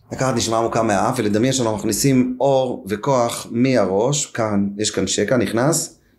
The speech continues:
והולך לכפות הידיים, ככה. לעצור את האוויר, ולהוציא. ולעמוד אבל קצת אחורה. אני בשליטה, אני עומד אחורה.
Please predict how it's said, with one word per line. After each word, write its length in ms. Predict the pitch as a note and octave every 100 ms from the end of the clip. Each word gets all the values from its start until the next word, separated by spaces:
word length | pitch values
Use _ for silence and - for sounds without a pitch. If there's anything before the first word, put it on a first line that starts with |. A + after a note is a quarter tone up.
| _ -
והולך 240 | G2 A2+ B2+
לכפות 380 | B2 G2+ A2 A2
הידיים, 460 | F#2+ F2+ E2+ D2+ -
ככה. 320 | - G2+ D#2+ E2 - _ _ _ _ _ _ _ _ _ _ _ _ _ _ _ _ _ _ _ _ -
לעצור 300 | C3 D3 C3
את 40 |
האוויר, 480 | B2+ A2+ A2+ C3+ D3 - - _ _ _ _ _ -
ולהוציא. 500 | A2 A#2 A2+ - G#2 F2 - - - - - - - _ _ -
ולעמוד 340 | G2 G#2 C3
אבל 160 | C3 A2
קצת 220 | - A#2
אחורה. 340 | A2+ G2+ D#2 D2 - _ _ _ _ _ - -
אני 120 | G#2+
בשליטה, 460 | G#2 G#2 G2 A2+ G2 -
אני 120 | F#2+ G2
עומד 160 | G#2+
אחורה. 320 | G#2 G#2 F#2+